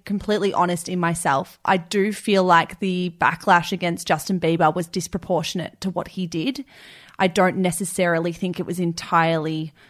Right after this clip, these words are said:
fair. I don't, I, <sighs> see, I'm struggling 'cause I'm already thinking of people listening to this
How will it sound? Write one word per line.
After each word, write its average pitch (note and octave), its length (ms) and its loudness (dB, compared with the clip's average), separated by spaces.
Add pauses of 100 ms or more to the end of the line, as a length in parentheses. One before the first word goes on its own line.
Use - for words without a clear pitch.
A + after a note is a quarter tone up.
(120)
fair. E3 640 0 (120)
I G3 120 6
don't, G3+ 280 4
I, G#3 220 4 (580)
<sighs> - 480 -20
see, E4 160 4
I'm D#4+ 80 6
struggling C#4 340 4
'cause B3 140 2
I'm B3 160 2
already A3+ 380 6
thinking G#3 500 0
of F3+ 160 0
people F#3 240 0
listening F3 360 -2
to F#3 100 -4
this E3 260 -2